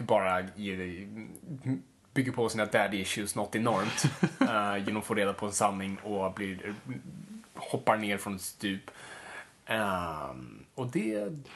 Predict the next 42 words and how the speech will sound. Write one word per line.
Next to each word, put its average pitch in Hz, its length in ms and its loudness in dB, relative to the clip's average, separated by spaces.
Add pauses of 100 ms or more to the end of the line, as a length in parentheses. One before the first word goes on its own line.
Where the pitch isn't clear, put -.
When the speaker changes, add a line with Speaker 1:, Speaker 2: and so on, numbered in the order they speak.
(200)
Speaker 2:
Jag - 160 6
kommer 160 120 6
verkligen 135 220 2
Speaker 1:
tufft 170 140 6
Speaker 2:
ihåg, 147 100 2
Speaker 1:
liv. 139 160 0
Speaker 2:
jag 107 80 -4
kommer 151 120 2
verkligen 143 220 4
ihåg 151 160 4
när 110 140 2
man, 113 380 -2
i 117 100 2
lågstadiet 117 500 2
man 110 140 0
lekte 131 480 2
Star 101 260 2
Wars. - 280 -2 (220)
Då 110 100 4
ville 165 240 6
inte 139 180 4
jag 113 100 4
riktigt 107 220 4
vara 156 240 4
Luke, 107 340 4
för 117 100 0
jag 107 60 0
tyckte 135 200 2
att 131 60 4
det 120 40 4
var 113 60 4
så 110 100 0
här, 104 260 4
jag - 60 0
vet, 107 320 0 (300)
fan, 117 360 -4
jag 98 100 2
skulle 71 140 0 (240)
Speaker 1:
Jag 175 40 2
Speaker 2:
inte 151 40 2
Speaker 1:
tror 170 100 2
Speaker 2:
riktigt 226 180 4